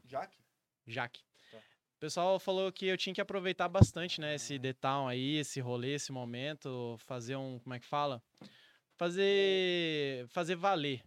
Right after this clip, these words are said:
Speaker 2: né, já compensar, né, porque já que foi um rolê que deu, tipo assim, tive que desgastar bastante pra fazer acontecer, aí um amigo meu falou assim, "Aproveita que você já tava, né, numa fase meio cagada, <laughs> uma fase meio ruim,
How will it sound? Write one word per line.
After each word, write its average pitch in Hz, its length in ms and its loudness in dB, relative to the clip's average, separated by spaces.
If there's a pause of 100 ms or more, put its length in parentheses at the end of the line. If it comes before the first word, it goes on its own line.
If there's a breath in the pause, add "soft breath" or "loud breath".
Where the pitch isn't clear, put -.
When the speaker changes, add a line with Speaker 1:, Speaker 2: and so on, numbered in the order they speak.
Speaker 2:
né, 131 240 -6
já 123 160 -6
compensar, 147 760 -4
né, 127 140 -8
porque 131 760 -4
já 131 140 -2
que 135 160 -10
foi 143 160 -8
um 139 80 -6
rolê 127 320 -6
que 127 100 -16
deu, 120 380 -8 (160)
tipo - 160 -12
assim, 127 200 -8
tive 131 180 -10
que 135 160 -8 (160)
desgastar 123 580 -8
bastante 127 400 -10
pra 123 120 -10
fazer 120 320 -8
acontecer, 127 540 -10 (460 soft breath)
aí 123 100 -8
um 135 80 -4
amigo 143 240 -4
meu 143 140 -4
falou 151 220 -4
assim, - 160 -6
"Aproveita 147 480 -8
que - 80 -16
você 151 160 -6
já 143 120 -2
tava, 131 300 -4
né, 127 160 -6
numa 123 180 -6
fase 123 360 -6
meio 120 260 -6
cagada, 117 680 -6
<laughs> - 600 -12
uma 120 100 -6
fase 127 300 -4
meio 131 280 -2
ruim, 151 380 0